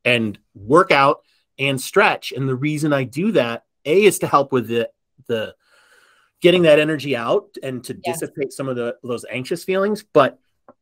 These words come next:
Speaker 1: I don't wanna be working out after work.
Speaker 2: Yeah.
Speaker 1: A, 'cause I'm tired and I'm not, I'm less likely to do it. Yes, I should be tired at three thirty, but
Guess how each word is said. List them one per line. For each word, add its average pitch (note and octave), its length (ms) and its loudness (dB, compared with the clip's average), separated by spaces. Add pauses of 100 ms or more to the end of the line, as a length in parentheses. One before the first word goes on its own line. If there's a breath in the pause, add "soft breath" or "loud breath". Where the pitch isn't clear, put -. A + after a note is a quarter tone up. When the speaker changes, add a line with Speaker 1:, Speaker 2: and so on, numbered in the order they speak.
(1080)
Speaker 1:
I D3 120 -2
don't G3+ 240 2
wanna F#3 240 2
be F3 100 -2
working C#3+ 360 -2
out C3+ 160 0
after B2+ 240 -2
work. - 560 -4 (360)
Speaker 2:
Yeah. E3+ 520 -6
Speaker 1:
A, F3 120 6
'cause G#3 200 2
I'm F3+ 120 0
tired D#3 300 0
and D3 80 2
I'm C#3 120 -2
not, C#3 180 0
I'm C3 140 -2
less B2+ 240 -2
likely C3 260 -2
to B2+ 100 -2
do G#2 200 -6
it. A2 160 -12
Yes, C3 260 -2
I C#3+ 60 0
should C3+ 200 -6
be C#3 80 -6
tired B2+ 320 0
at - 120 -6
three C#3 160 -4
thirty, G2+ 360 -4
but A2 360 -4